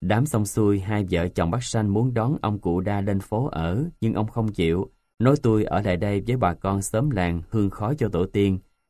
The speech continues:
chiều còn xuống mộ chơi với bà nữa chứ." Bác qua nói cụ gàn, sướng không ưng, cứ ưng cực.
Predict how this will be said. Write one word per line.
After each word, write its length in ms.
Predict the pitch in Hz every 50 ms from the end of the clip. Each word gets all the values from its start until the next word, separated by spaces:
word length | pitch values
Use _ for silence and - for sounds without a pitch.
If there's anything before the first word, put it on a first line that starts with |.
| _ _ -
chiều 220 | 117 110 104 98
còn 240 | - 101 95 92 92
xuống 300 | - - 127 156 165 143
mộ 200 | 90 82 87 101
chơi 320 | - - 117 110 110 107 110
với 100 | 135 123
bà 200 | 110 95 92 90
nữa 140 | 87 92 110 -
chứ." 160 | 139 147 170 175 - _ _ _ _ _ _ _ _ _ _ _ _ _ _ -
Bác 180 | 117 139 151 -
qua 280 | - 107 101 101 95 95
nói 280 | 95 92 101 131 151 -
cụ 220 | - 87 85 90 -
gàn, 320 | - 92 90 87 82 82 85 - _ _ -
sướng 320 | - - 120 117 143 160
không 200 | - 127 113 -
ưng, 280 | - 98 101 101 95 92
cứ 160 | - - 131
ưng 180 | - 101 95
cực. 260 | - - 98 87 80